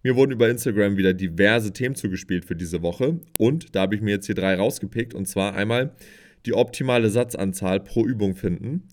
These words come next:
Wie kriege ich das raus, was für mich persönlich die beste Satzanzahl ist? Dann einmal Cardio versus Schritte sammeln. Was ist hier besser? Was macht mehr Sinn? Und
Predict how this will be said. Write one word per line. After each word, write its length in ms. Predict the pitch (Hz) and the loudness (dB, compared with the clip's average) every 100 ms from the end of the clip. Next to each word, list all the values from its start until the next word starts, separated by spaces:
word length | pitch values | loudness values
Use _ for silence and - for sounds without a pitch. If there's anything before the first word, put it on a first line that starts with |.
| - | -6
Wie 120 | 107 | -6
kriege 240 | - 107 | -4 -4
ich 120 | 101 | -2
das 200 | 104 98 | -2 -2
raus, 280 | 90 92 113 | -2 -2 -2
was 120 | 104 | -4
für 100 | - | -2
mich 180 | 98 110 | -4 -2
persönlich 400 | - 92 98 98 | -2 0 0 0
die 80 | - | -2
beste 320 | 92 95 98 | -2 -2 -2
Satzanzahl 680 | 90 95 - 87 - 87 80 | -2 -4 -4 -8 -6 -6 -4
ist? 240 | 165 - - - - - _ - | -4 -4 -12 -20 -20 -20 _ -2
Dann 320 | 113 135 151 | 0 0 -4
einmal 560 | - 110 113 113 117 - - - | -2 2 4 2 2 -4 -20 -12
Cardio 600 | - 113 123 147 170 185 | -2 0 2 2 2 0
versus 300 | - 101 95 | -2 0 -2
Schritte 320 | - 101 98 113 | -4 -6 -4 0
sammeln. 460 | 120 131 160 226 - _ _ - | 0 0 -2 -4 -12 _ _ -8
Was 260 | 95 107 | -4 -4
ist 140 | - - | -4 -4
hier 180 | - 92 | 0 0
besser? 320 | 113 - 107 | 0 0 -2
Was 200 | 95 - | -2 -4
macht 240 | 95 - | -10 -6
mehr 160 | 92 90 | -2 0
Sinn? 380 | 90 117 180 - - _ _ - | 0 -2 -4 -8 -20 _ _ 0
Und 320 | 131 190 196 | 4 4 0